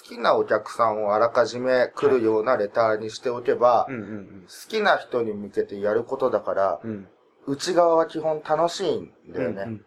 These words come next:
Speaker 2: うんうん。
Speaker 1: うん。そう、その目があるだけでね、
Speaker 2: 確かに。
Speaker 1: 違うと思うね、全然。
Speaker 2: あの、僕今話を聞いて、あー、間違えてたなって思っ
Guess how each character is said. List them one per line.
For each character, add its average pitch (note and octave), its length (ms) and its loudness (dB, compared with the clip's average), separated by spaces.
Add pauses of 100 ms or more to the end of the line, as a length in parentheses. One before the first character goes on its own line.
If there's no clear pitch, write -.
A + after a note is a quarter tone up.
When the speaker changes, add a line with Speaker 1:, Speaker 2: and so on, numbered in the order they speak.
Speaker 2:
う G#2 40 -16
ん G2+ 120 -18 (360)
う G#2+ 80 -14
ん。 G#2 100 -10
Speaker 1:
う - 40 -14
ん。 D#2 80 -20 (1400)
そ - 220 -12
う、 - 40 -10
そ - 200 -12
の G3+ 120 -4
目 A3+ 160 -2
が A#2+ 160 2
あ B2+ 60 0
る B2 80 -2
だ G2 100 -6
け - 120 -14
で E2+ 60 -14
ね、 E2+ 360 -18 (200)
Speaker 2:
確 A2 240 -12
か D3+ 220 2
に。 E3 120 -6
Speaker 1:
違 - 20 -12
う E3+ 60 -18 (120)
と F3 60 -12
思 E3 360 -8
う G2 80 -14
ね、 G2+ 120 -10
全 F2+ 200 -14
然。 F2+ 200 -20 (320)
Speaker 2:
あ A2 80 -6
の、 A2 220 -4
僕 A#2+ 320 -4
今 A2+ 180 -4
話 B2 340 -8
を C3+ 40 -10
聞 - 180 -20
い - 20 -20
て、 - 220 -8
あ A2+ 160 -2
ー、 - 20 -8
間 G#2 140 -12
違 D#3 240 -10
え - 20 -10
て - 120 -18
た G#2 100 -10
な G2 80 -16
っ F#2 80 -20
て - 100 -20
思 F#2+ 80 -16
っ - 40 -20